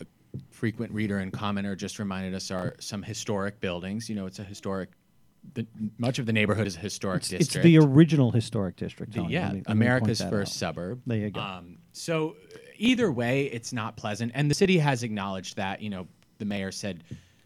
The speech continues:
Speaker 1: both options are painful, um, you know, but, but our friends who are in studio with us,
Speaker 2: Mm-hmm.
Speaker 1: I think, you know, it could be argued reasonably believe there is m-, there are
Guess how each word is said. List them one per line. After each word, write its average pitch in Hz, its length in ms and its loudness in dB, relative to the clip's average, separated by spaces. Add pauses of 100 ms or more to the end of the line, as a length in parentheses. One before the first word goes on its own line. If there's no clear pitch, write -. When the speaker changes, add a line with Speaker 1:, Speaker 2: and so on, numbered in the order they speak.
(200)
Speaker 1:
both 110 200 -2
options 101 440 -4
are 85 80 -10
painful, 147 800 0 (640)
um, 98 500 -2 (280)
you 120 140 -2
know, 98 220 -4 (120)
but, 135 160 0 (360)
but 127 140 -2
our 131 180 2
friends 170 460 -2
who - 100 -4
are 120 80 -2
in 117 100 -4
studio 226 420 0
with 104 160 0
us, 113 240 -2
Speaker 2:
Mm-hmm. 156 260 6 (800)
Speaker 1:
I 120 100 2
think, 117 380 -4 (180)
you 117 100 -6
know, 95 240 -8
it - 160 -10
could 113 220 -6
be 101 240 -4
argued 92 400 -6
reasonably 98 640 -6
believe 101 340 -4
there 120 140 -4
is 117 100 -6
m-, 113 220 -4 (100)
there 131 140 -2
are 127 120 0